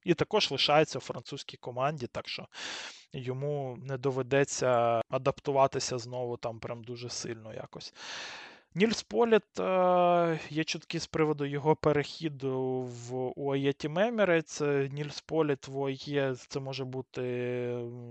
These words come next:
ну, прям дуже непоганий трансфер для команди, особливо якщо ми думаємо про те, що Тадей Погачар, е, вже буде їхати, можливо, і Париж-Рубе.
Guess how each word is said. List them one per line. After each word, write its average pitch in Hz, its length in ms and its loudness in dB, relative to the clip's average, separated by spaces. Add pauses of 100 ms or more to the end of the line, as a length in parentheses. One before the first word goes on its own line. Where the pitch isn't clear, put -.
(140)
ну, 131 120 -12
прям 135 240 -6
дуже 139 220 -6
непоганий 135 520 -4
трансфер 123 540 -2 (640)
для 151 200 -2
команди, 220 480 0
особливо 147 800 0
якщо 139 300 -2
ми 135 120 -8
думаємо 131 520 -4
про - 160 -8
те, 135 240 0
що 135 540 0 (360)
Тадей 147 280 2
Погачар, 135 600 0
е, 123 540 -4
вже 127 280 -6
буде 131 280 -6
їхати, 127 460 -6
можливо, 127 520 -6
і 139 120 -8
Париж-Рубе. 160 960 2